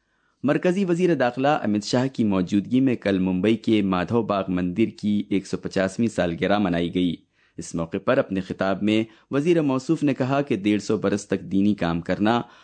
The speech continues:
और मुल्क की खिदमत अंजाम देना आसान नहीं था, जबकि मुल्क पर बरतानवी राज था। शाह ने उम्मीद जाहिर की कि ये इदारा मजहबी खिदमात के साथ साथ सेहत की भी खिदमात फराहम करेगा।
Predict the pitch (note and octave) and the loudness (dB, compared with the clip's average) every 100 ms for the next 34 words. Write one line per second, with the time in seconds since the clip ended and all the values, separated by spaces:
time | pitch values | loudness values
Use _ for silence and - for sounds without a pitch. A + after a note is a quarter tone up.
0 | _ C#3+ C#3 D3+ D3+ D#3 C#3+ G#2 A#2 A#2+ | _ -2 2 2 0 -4 -6 -2 0 0
1 | A2 G2 F#2 F#2 F#2 G2 G#2 A2+ - E2 | 0 0 0 0 2 2 2 0 -2 -4
2 | E2 G2+ F#2 E2+ F#2 - A#2+ C3+ C3 - | -2 0 0 0 -2 -2 -2 0 -2 -4
3 | G2+ F2 G#2 B2 - G#2 G#2 - - - | -2 0 0 -2 0 0 0 -4 -14 -6
4 | A2 G#2 A#2 F#2+ E2+ E2+ F2 E2+ - G2+ | -4 -2 -2 -2 -2 -2 -2 -4 -6 -4
5 | E2+ - _ _ - - F#2 F#2 - F#2 | -4 -6 _ _ -10 -4 -2 0 0 0
6 | F#2+ A#2+ A#2 A2+ A#2+ A#2 C3+ B2 A2 G2 | 0 0 0 0 0 2 2 2 0 0
7 | F2+ F#2 G#2+ A#2 A#2 - _ C#3 C#3+ F3 | -2 -2 0 -2 -6 -16 _ 0 2 2
8 | F3 C#3 A#2+ B2 B2 - A2 G2+ F#2+ - | 0 -2 0 0 0 -4 -4 0 -2 0
9 | A2+ A#2+ - _ - - C#3 D3+ C3 A2 | 0 0 -4 _ -8 -2 0 0 -2 -2
10 | A2 F#2 G2 G2 G2+ - - G#2 E2 D#2 | -2 -2 0 0 -2 -6 -4 -2 -4 -6
11 | F2+ G2 F#2+ F2+ - | -2 -2 0 -2 -4